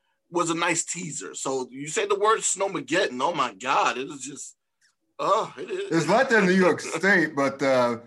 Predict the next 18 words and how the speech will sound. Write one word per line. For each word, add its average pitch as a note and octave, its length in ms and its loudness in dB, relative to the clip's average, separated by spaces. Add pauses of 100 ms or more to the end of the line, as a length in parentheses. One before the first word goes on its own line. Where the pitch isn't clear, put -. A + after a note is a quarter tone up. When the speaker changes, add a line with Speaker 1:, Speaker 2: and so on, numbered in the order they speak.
(200)
Speaker 2:
at E3+ 120 2
any G#3+ 80 6
rate, E3+ 240 2
this B3 200 0
is G3+ 120 -4
probably G3 380 2
the D#3 120 -4
first F#3+ 380 -2
time D3+ 560 0 (720)
that C#3+ 220 4
I've C3+ 40 0
heard D#3 540 2
a B2+ 240 2
snow D#3+ 760 0
and C3 300 -6
porn C3 680 0 (340)
analogy. C3 640 2 (1120)
So D#3 440 2